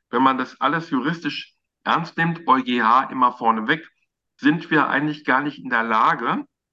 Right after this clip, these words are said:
uns gegen, äh, diese Art von illegaler Dauereinwanderung zu wehren.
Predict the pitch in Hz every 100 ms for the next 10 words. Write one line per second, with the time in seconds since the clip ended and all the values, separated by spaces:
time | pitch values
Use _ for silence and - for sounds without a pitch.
0 | _ _ - 147 156 - _ - 143 143
1 | 147 143 _ _ _ _ - 127 127 127
2 | - 117 135 151 135 - 147 - 123 127
3 | 143 139 127 127 127 - - _ - 117
4 | 143 135 123 135 117 120 127 120 123 -
5 | 123 110 131 127 98 85